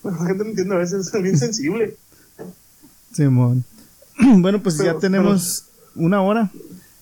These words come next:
Speaker 2: Este, algo que quieras a-, agregar ahí que, que no te pregunté o que,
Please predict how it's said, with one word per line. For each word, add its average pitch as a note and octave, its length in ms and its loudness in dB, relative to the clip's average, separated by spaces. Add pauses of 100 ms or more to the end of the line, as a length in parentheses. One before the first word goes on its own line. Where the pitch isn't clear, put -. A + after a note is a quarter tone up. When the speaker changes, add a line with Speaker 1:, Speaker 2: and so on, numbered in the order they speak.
(120)
Speaker 2:
Este, D#3 480 0
algo D#3 340 0
que E3 140 -4
quieras E3 380 0
a-, C#3 420 0
agregar C3+ 440 0
ahí D3+ 300 0
que, C#3 360 0
que C3 120 -2
no C3 120 2
te C#3 400 0
pregunté C3+ 580 2
o C3 140 0
que, C#3 320 -2